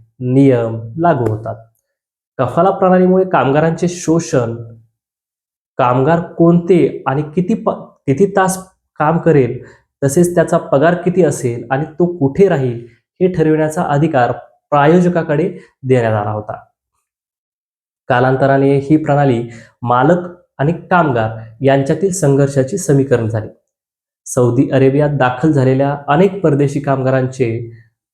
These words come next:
प्रायोजकांकडून पारपत्र रद्द केले जात असत. तसेच त्यांचे पासपोर्ट जप्त करणे, पगार उशिरा देणे किंवा थांबवून ठेवणे, प्रवास किंवा नोकरी बदलण्यावर बंदी घालणे,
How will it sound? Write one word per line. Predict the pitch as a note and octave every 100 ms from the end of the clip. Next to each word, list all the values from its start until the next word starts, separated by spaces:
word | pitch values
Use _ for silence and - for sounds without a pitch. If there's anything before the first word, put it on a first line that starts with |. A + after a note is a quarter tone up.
| -
प्रायोजकांकडून | C3+ B2+ D3+ D#3 D#3+ D#3 D#3+ D3+ D#3+ F3 - _ _ -
पारपत्र | C#3+ D#3+ - F3+ - F#3 - - - _ _ _ _ _ _ D3+
रद्द | D3+ D3
केले | C#3+ A2
जात | A2 G#2 -
असत. | - - _ _ _ _ _ _ _ _ _ _ _ B2+
तसेच | B2 D3 C#3+ -
त्यांचे | - C3+ C3+ D#3
पासपोर्ट | - B2 A#2 - C#3+
जप्त | C3+ - C#3
करणे, | C3+ C3+ C3
पगार | C3 - B2+ A#2 C3+ -
उशिरा | B2+ A2 D3 C#3+
देणे | C3 C3 B2+ C3+
किंवा | - C#3 C#3 C3+ -
थांबवून | A#2 C3+ D3+
ठेवणे, | C#3+ C3 B2+ C3 - _ _ _ -
प्रवास | B2 C3+ C#3+ C#3+ -
किंवा | - - C#3 C#3 C#3
नोकरी | C#3 C3 B2+ C#3+ D3
बदलण्यावर | C3 C3+ C3 C3+ C3+ C3+
बंदी | B2 B2 C3 D3+
घालणे, | C3 B2+ B2